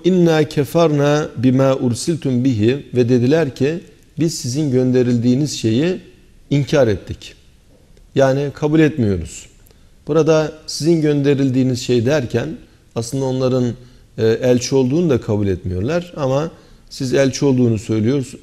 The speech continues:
olduğunuzu söylüyorsunuz. Biz sizi ve sizinle geldiğini iddia ettiğiniz şeyleri inkar ettik." diyorlar.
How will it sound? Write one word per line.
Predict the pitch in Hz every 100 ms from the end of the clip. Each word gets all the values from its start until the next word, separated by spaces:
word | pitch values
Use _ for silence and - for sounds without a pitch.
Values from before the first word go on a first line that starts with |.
| _
olduğunuzu | - 113 110 110 101 90
söylüyorsunuz. | - 110 123 147 151 170 180 - - _ -
Biz | 156 - - - _ -
sizi | - 135 120 156 127
ve | 123 139 - - - - 107
sizinle | 104 131 143 135
geldiğini | 120 123 123 117 123 135 143 101 - -
iddia | 120 131 120
ettiğiniz | 110 110 110 104
şeyleri | 127 110 104 151 185 - - -
inkar | 135 135 139 127
ettik." | 113 - 113 - -
diyorlar. | 104 90 85 78